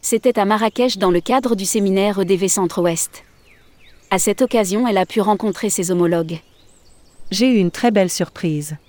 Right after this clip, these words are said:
Speaker 2: J'ai constaté beaucoup de bienveillance et je m'inscris totalement dans la démarche d'accompagnement qui a été présentée à cette occasion.
Speaker 1: À lire aussi, accompagnement des entreprises, les E D V lancent un plan national. Fort de ces deux appuis, T M S Events et Voyelle,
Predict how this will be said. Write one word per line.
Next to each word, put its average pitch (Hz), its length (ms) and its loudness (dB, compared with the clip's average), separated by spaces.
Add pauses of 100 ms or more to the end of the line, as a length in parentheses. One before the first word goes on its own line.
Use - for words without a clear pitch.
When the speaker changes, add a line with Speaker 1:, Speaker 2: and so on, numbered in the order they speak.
(260)
Speaker 2:
J'ai 208 180 0
constaté 247 480 0
beaucoup 196 300 -2
de 202 100 0
bienveillance 180 680 0
et 175 60 0
je 165 100 -2
m'inscris 175 400 -2
totalement 175 480 0
dans 170 140 0
la 156 100 2
démarche 175 440 0
d'accompagnement 175 800 -2
qui - 180 -2
a 180 40 2
été 180 220 -2
présentée 185 500 -2
à 156 60 0
cette - 220 -4
occasion. 156 440 -4 (380)
Speaker 1:
À 196 80 2
lire 254 240 2
aussi, 214 380 -2 (200)
accompagnement 233 680 2
des 190 200 0
entreprises, 208 680 -4 (280)
les 190 240 2
E 247 40 2
D 233 120 2
V 208 140 2
lancent 208 280 0
un 190 100 0
plan 196 160 -2
national. 165 560 0 (840)
Fort 269 260 0
de 214 100 0
ces 196 160 0
deux 233 200 0
appuis, 208 320 -4 (300)
T 247 80 2
M 254 140 4
S 247 160 -2
Events 214 320 -2
et 185 60 0
Voyelle, 190 420 0